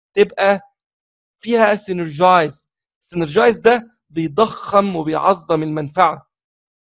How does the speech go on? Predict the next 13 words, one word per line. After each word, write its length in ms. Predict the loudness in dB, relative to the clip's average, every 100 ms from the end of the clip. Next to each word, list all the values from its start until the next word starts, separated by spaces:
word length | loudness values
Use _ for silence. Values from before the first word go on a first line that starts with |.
| _
فده 260 | -2 0 2
هو 200 | 2 -2
السينرجايز. 720 | -4 -8 -8 -4 0 0 -2
ده 160 | -4 -2
لازم 220 | -2 -4
يكون 200 | -10 -8 -6
فكرك 320 | -4 -6 -6
دايما 380 | -4 -4 -4 -6
انت 240 | -4 -4 -4 _ _
بتعمل 420 | -4 -2 0 -2
synergization. 960 | -8 -10 -8 -6 -6 -2 -2 -4 -12 -18 _ _ _ _ _ _ _ _ _ _ _ _ _ _ _ _ -6
تمام؟ 280 | -2 -2 -6 _ _
طيب، 300 | 0 0 -2